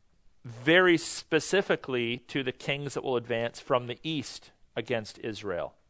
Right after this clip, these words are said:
So if you recall last week, we talked about the Euphrates River drying up.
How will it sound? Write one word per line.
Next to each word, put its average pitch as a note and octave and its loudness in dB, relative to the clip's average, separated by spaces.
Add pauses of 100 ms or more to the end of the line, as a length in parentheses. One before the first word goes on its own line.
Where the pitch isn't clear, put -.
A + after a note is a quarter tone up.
(380)
So - 0
if D#3+ 0
you F#3+ -4
recall E3 4
last C3+ 4
week, A#2+ -6
we B2 -12
talked B2 2
about G#2+ 2 (360)
the - -4
Euphrates B2 -2
River B2+ 0
drying F2+ -6
up. - -8